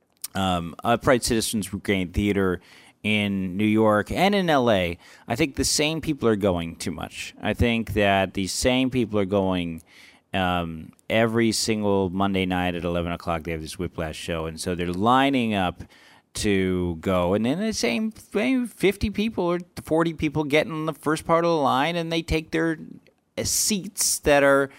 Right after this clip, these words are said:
it's sort of theirs, and then as a comic, you go and you look out and you sort of see all the same people. And so they become this weird sectish, insular comedy community that, um,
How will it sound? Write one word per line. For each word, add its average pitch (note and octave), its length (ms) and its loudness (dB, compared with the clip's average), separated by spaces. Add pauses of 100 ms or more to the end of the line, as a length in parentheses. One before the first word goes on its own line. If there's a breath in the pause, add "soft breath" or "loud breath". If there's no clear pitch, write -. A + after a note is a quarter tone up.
(340 soft breath)
it's A#2 260 -4
sort D3 160 0
of F2 160 -4
theirs, B2 500 2
and C3+ 120 0
then C3+ 140 2
as B2+ 160 0
a B2 40 -6
comic, F3 440 -2
you C#3+ 80 -2
go C3+ 260 4
and E3+ 120 -2
you C#3+ 120 -4
look C#3+ 220 0
out C#3 220 4
and - 80 -8
you D#3+ 80 -4
sort A#3 240 -4
of B3 100 -4
see A3 220 -4
all A#3 200 0
the B3+ 120 -6
same G#3 640 -6
people. C#3 760 0 (300 loud breath)
And C3+ 100 -4
so D#3 120 0
they D3+ 120 2
become C#3 640 0 (220 soft breath)
this A#2 160 -2
weird A2+ 720 2
sectish, - 680 -4
insular A#2+ 680 0
comedy A2+ 520 -2
community G#2 760 0
that, F2+ 400 -4
um, E2+ 560 -2